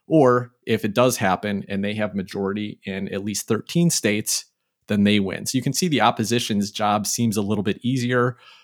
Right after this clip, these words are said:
but I think that's well countered out by the power of the suffrages' card abilities and things like that.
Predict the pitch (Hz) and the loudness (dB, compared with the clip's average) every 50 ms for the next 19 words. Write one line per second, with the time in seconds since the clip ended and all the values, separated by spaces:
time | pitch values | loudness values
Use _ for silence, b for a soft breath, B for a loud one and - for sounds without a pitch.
0 | b b _ - 156 151 143 135 127 143 127 104 117 104 - - 110 104 104 - | b b _ 4 6 6 6 6 4 4 2 2 2 0 0 0 2 2 2 0
1 | - 110 104 98 98 92 95 95 92 - - 90 92 95 90 95 - - - 95 | -2 -2 0 0 0 -2 -2 -4 -4 -4 -4 -2 -2 -2 -4 -8 -12 -8 -6 -4
2 | 92 95 104 98 95 87 90 90 92 - 101 98 95 98 - - _ _ - - | -4 -2 -2 -4 -4 -6 -8 -10 -10 -10 -10 -10 -10 -10 -12 -16 _ _ -8 -4
3 | - 104 95 - - 101 90 - 95 92 92 90 - - - _ _ _ _ _ | -2 -2 -2 -2 -4 -6 -6 -6 -6 -6 -4 -4 -6 -8 -8 _ _ _ _ _
4 | - - 110 104 104 101 98 98 92 - 95 95 98 92 95 92 - 92 92 - | -4 0 2 4 4 4 2 0 -2 -4 -4 -4 -4 -4 -6 -8 -8 -10 -10 -8
5 | 92 92 92 - 90 87 90 - 92 85 80 | -10 -10 -8 -10 -12 -12 -10 -10 -8 -8 -8